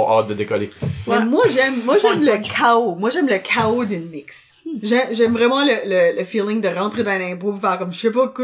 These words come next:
Speaker 2: que tu vas faire. » Puis tu vas me regarder, puis tu vas être comme, « On est telle place, t'es telle personne. » Puis je vais être comme, « All right, <laughs> on est là. » Puis moi, j'aime ça, ce feeling-là. Mais il y a aussi un certain contrôle qui vient avec ça. De juste être comme, «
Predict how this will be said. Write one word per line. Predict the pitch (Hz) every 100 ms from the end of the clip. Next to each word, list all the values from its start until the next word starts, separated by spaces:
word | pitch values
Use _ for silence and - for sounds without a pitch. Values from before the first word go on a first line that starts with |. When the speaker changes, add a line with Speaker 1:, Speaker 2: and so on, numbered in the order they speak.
| 247
Speaker 2:
que |
tu | 240
vas | 240
faire. » | 220 233 185 180 180 _ _ _
Puis | 254 226
tu | 214
vas | 196
me | 196
regarder, | 196 220 214 226 247
puis | 233
tu | 214
vas | 196 180
être | 190 190
comme, « | 220 190 175 175 165 _ -
On | 202 208 208
est | 208 214 202 214 _
telle | - 240 294
place, | 285 277 254 254 247 -
t'es | 196
telle | - 233 226
personne. » | 240 233 - 233 226
Puis |
je | 220
vais | 190
être | 185
comme, « | 208 185 170 - _ 185
All | 190 233
right, | 302 330 285 285 285 302 320 -
<laughs> | -
on | 196 226
est | 247 277
là. » | 381 330 285 285 - 247 - - - -
Puis | 247
moi, | 247 311
j'aime | 330 262
ça, | - 269
ce | 220
feeling-là. | 214 190 180 180 185 185 -
Mais | 196 214
il |
y | 226
a |
aussi | 233 381
un | 320
certain | 277 240 196
contrôle | - 208 196 196 226 254
qui | 254
vient | 269
avec | 269 277
ça. | - 294 302 _ _
De | 202
juste | 240 247
être | 247 208 220 -
comme, « | 202 175